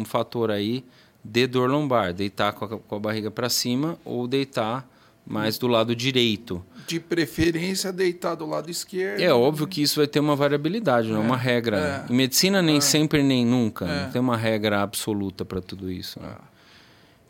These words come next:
Speaker 1: Então, assim, são dicas que a gente normalmente dá pras grávidas que a gente acompanha com dor lombar ou mulheres em idade fértil que vêm ao meu consultório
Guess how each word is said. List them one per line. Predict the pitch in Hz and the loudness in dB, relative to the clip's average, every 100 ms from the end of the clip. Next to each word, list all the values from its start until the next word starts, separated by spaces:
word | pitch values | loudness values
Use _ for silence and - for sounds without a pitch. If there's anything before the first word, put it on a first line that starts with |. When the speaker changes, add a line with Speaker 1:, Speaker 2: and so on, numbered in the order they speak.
| - | -4
Speaker 1:
Então, | |
assim, | 127 - 117 98 92 | 0 2 0 0 -6
são | - - 139 | -6 -2 0
dicas | 127 127 143 151 131 | 0 -2 -2 0 0
que | - 139 | 0 0
a | |
gente | 127 131 127 - | 0 -2 -2 -2
normalmente | 123 127 123 127 123 120 | -2 -2 0 -2 -2 -2
dá | 117 113 | -2 -2
pras | 123 113 | -2 -2
grávidas | 117 110 107 107 107 110 - | 0 0 0 -2 -2 -2 -2
que | 117 | -2
a | |
gente | 110 110 117 | -4 -2 -4
acompanha | - 110 113 107 | -6 -6 -4 -6
com | 107 | -2
dor | 110 110 | 0 0
lombar | 110 107 117 131 | 0 0 -2 0
ou | 131 | 0
mulheres | 131 127 117 127 135 123 | 0 2 4 4 2 0
em | 131 | -2
idade | 123 117 | 0 -2
fértil | 110 - 110 117 - 131 | -2 0 2 2 -2 -8
que | - | -6
vêm | 104 110 117 | -4 -2 0
ao | |
meu | 113 | -2
consultório | 104 113 104 117 107 | -2 -6 -4 0 0